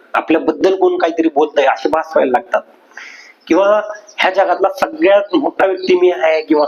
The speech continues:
श्रीमंत व्यक्ती मी आहे, शक्तिमान व्यक्ती मी आहे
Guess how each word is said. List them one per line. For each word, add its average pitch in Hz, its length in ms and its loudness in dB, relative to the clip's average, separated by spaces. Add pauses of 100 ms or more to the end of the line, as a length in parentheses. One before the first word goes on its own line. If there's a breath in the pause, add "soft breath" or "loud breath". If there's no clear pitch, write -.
श्रीमंत 190 440 0
व्यक्ती 160 300 0
मी 143 220 0
आहे, 120 200 -2 (440 loud breath)
शक्तिमान 160 540 -2
व्यक्ती 143 340 0
मी 127 140 2
आहे 107 240 -6